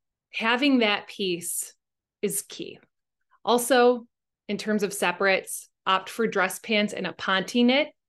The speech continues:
which offers stretch and movement, and longer tops, which may be tucked in and don't look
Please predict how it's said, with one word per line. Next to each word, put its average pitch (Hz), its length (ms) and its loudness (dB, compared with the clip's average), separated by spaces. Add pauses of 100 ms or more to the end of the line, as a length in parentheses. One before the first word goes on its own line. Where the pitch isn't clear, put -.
(140)
which 208 200 -4
offers 175 560 -2
stretch 175 380 -4
and 185 160 -4
movement, 233 560 -2 (380)
and 202 200 0
longer 190 360 0
tops, 175 500 -4
which 190 200 -10
may 180 100 -4
be 175 160 -8
tucked 175 380 -6
in 165 180 -2
and 170 180 -4
don't 165 240 -2
look 151 220 -10